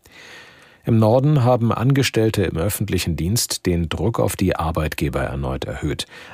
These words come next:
Anlass ist der Beginn der nächsten Runde der Tarifverhandlungen morgen.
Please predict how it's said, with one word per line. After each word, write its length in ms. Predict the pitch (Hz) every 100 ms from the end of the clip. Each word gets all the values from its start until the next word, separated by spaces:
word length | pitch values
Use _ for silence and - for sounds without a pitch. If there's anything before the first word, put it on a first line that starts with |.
| -
Anlass 340 | 90 95 101
ist 200 | - -
der 80 | 87
Beginn 340 | 80 73 92
der 140 | 117 90
nächsten 360 | 87 - -
Runde 360 | 85 85 87 85
der 100 | 82
Tarifverhandlungen 880 | - 90 117 - 90 82 85 95 107
morgen. 380 | 85 - -